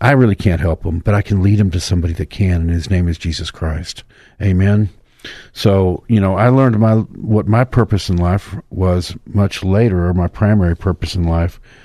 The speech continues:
But Bobby Joe was really lucky that he learned it so young. So I got a lot of catching up to do. <laughs> And so that's why, that's why we started, you know, there's not a lot of sixty-one-year-old guys that start churches, um,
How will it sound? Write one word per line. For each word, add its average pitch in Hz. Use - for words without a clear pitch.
But 92
Bobby 127
Joe 120
was 92
really 101
lucky 92
that 95
he 98
learned 98
it 87
so -
young. 90
So -
I 147
got 233
a 165
lot 143
of 123
catching 127
up 113
to -
do. 69
<laughs> -
And 123
so 120
that's -
why, 147
that's 123
why 139
we 123
started, 120
you 113
know, 107
there's 110
not 127
a 131
lot 120
of 110
sixty-one-year-old 113
guys 107
that 95
start 101
churches, 113
um, 98